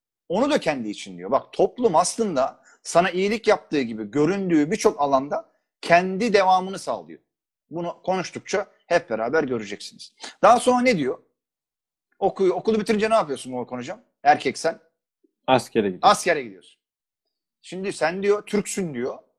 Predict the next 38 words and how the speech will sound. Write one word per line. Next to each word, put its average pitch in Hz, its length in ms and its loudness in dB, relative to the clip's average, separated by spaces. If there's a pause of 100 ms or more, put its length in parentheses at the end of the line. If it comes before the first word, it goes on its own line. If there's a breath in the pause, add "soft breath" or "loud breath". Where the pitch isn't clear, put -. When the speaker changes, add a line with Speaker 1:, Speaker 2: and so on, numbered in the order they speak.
(340)
Speaker 1:
E, 120 160 -2
bu 160 120 4
vatan 196 300 6
da 214 100 4
diyor, 185 140 0
tehlikede 170 500 0
diyor. 120 220 -6 (580)
Başka 139 320 0
insanlar 185 600 -2
sevmiyor 196 520 -2
bizi 123 200 -10
diyor. 107 220 -8 (220)
Ya 196 180 4
kim 240 160 -6
sevmiyor 240 360 -2
beni? 165 180 -2
Ben 208 140 2 (320 soft breath)
hiç - 260 0
beni 196 300 2
sevmeyen 226 440 0
biriyle 196 200 0
görmedim. 214 360 -2 (380)
Bunlar 226 440 0
diyor, 226 180 4
eğer 220 300 2
ki 214 160 -8
diyor, 180 140 0
vatanına 196 440 0
kastederse 214 600 0
diyor, 127 220 -6 (640)
sakın 277 420 -2
diyor, 220 140 0
şüpheye 220 360 4
düşmeden 185 480 -2
diyor, 233 180 -2
bunları 208 300 0
öldür 190 340 2
diyor. 104 140 -14